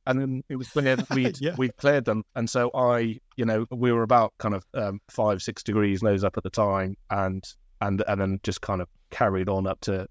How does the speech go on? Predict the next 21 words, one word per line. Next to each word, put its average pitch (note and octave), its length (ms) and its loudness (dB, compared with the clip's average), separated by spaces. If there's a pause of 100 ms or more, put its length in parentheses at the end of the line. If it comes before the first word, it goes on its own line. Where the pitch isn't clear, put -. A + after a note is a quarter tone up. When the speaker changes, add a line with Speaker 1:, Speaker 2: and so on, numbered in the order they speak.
(120)
Speaker 1:
fifteen G2+ 360 -2
degrees F#2+ 360 -2
nose F#2+ 220 -2
up, G#2 160 0
and F#2+ 80 -4
then F#2+ 60 -4
carried G#2+ 300 -2
on F#2+ 140 -4
with - 80 -16
the - 120 -20
normal - 240 -20
takeoff. - 340 -12 (720)
The, A2+ 280 4
um, A2 220 0 (640)
the A#2+ 100 0
pilot, C#3 440 2 (300)
uh, C3+ 140 -6
there, C#3+ 280 2
there C#3 160 0
was C3 80 0
no, C#3 440 2